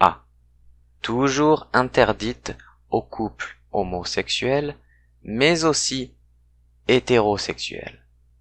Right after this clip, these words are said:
Depuis mille neuf cent quatre-vingt-quatorze, la France interdit la gestation pour autrui, G P A.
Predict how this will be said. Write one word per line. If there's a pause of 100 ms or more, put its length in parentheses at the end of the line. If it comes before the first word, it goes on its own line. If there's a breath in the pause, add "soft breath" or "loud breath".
(1080)
Depuis (140)
mille
neuf
cent (480)
quatre-vingt-quatorze, (760)
la
France (480 soft breath)
interdit
la
gestation
pour
autrui, (480)
G
P
A.